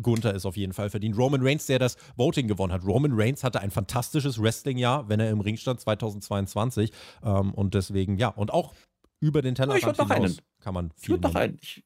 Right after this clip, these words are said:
Speaker 2: ich würd noch einen nennen bei W W E, der ein bisschen untergegangen ist, der aber dieses Jahr so richtig funktioniert bei mir. Das ist Sheamus.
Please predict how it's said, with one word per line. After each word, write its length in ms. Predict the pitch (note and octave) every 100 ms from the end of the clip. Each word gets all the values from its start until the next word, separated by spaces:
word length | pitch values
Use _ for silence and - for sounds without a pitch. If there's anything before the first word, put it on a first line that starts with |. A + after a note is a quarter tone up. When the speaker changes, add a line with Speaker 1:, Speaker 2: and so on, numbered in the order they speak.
| _
Speaker 2:
ich 160 | - -
würd 100 | A3
noch 80 | G3
einen 140 | B2
nennen 100 | G#2+
bei 140 | G#2
W 100 | G#2
W 100 | G2
E, 60 | F#2
der 160 | E3+ A3
ein 180 | C4+
bisschen 240 | B3+ D4 C#4+
untergegangen 380 | C4+ D#4+ A#2+ G#2
ist, 160 | -
der 80 | C#3
aber 140 | D#3+
dieses 260 | D3+ G3+ F#3+
Jahr 140 | F3 D#3
so 140 | A#2
richtig 380 | A#2 G3 - -
funktioniert 440 | G2 - E2+ F2+
bei 100 | F#2+
mir. 160 | G#2 C#3
Das 140 | D#3+
ist 100 | D3
Sheamus. 460 | - F#3 F3 -